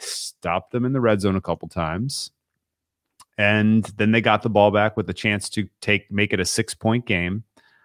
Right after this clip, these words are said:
uh, and drove the field effectively. Baker Mayfield made some very sharp passes. He made great reads of the defense. His players caught the ball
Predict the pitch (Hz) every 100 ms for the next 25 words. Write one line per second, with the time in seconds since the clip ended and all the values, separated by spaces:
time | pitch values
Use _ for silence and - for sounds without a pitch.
0 | _ 92 95 92 92 92 92 - _ -
1 | 104 104 104 104 104 - - 101 107 104
2 | 120 113 110 - 117 98 76 73 71 -
3 | _ _ - 95 107 101 98 107 95 101
4 | 92 87 78 80 110 107 98 - 85 -
5 | 80 73 - 69 - - 98 98 87 82
6 | 87 87 127 131 110 113 95 82 78 82
7 | - 71 71 - 104 92 - - 131 123
8 | 113 - - 165 156 147 117 123 95 71
9 | -